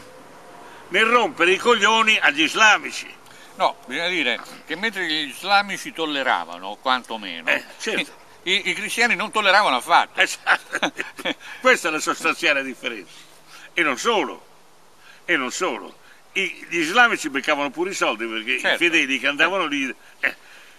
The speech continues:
Speaker 1: Questo assetto subì un duro colpo con la predicazione di Pietro l'Aretino e il bando delle crociate ufficialmente sostenute dal pontefice.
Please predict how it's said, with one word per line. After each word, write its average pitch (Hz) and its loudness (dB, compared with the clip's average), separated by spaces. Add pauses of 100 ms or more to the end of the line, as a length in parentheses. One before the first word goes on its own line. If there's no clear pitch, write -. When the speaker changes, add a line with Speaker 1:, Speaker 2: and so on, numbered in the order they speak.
(1160)
Speaker 1:
Questo 247 4
assetto - 0
subì 196 -6
un 160 -4
duro 196 -6
colpo 139 -6
con 180 -4
la 160 -2
predicazione 170 -6
di 143 -6
Pietro 180 -8
l'Aretino 170 -4 (1040)
e 170 0
il 190 2
bando 190 2
delle 165 -2
crociate 190 -2
ufficialmente 156 -6
sostenute 151 -10
dal 113 -6
pontefice. 95 -12